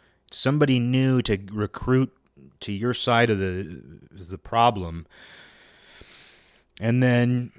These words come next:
guess what? The, the great thing about that revolving door, about misery inviting many different people in, is it gets to complain about the last person to the next person.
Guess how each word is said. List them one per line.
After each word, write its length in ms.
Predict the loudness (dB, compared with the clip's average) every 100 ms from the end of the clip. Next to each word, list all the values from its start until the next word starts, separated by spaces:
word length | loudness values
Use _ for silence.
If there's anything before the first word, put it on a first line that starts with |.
| -2
guess 220 | 2 4
what? 220 | 4 4
The, 100 | 2
the 100 | 0
great 280 | 4 4 4
thing 240 | 2 2 4
about 240 | 4 4
that 160 | 4 4
revolving 580 | 4 6 6 4 2
door, 300 | 2 6 6
about 180 | 4 2
misery 560 | 0 2 2 2 2 4
inviting 560 | 2 4 4 2 0
many 220 | 0 0 0
different 340 | 0 -2 -4
people 380 | -4 -6 -4 0
in, 380 | 2 2 -2 -8 _ _
is 160 | -2 -2
it 60 | 0
gets 180 | 0 0
to 100 | -2
complain 480 | -4 -2 0 2
about 260 | 4 4 2
the 80 | 0
last 400 | 2 2 2 -2
person 400 | -4 -4 -4 -6
to 100 | -6
the 80 | -4
next 300 | -4 -6 -12
person. 360 | -12 -12 -14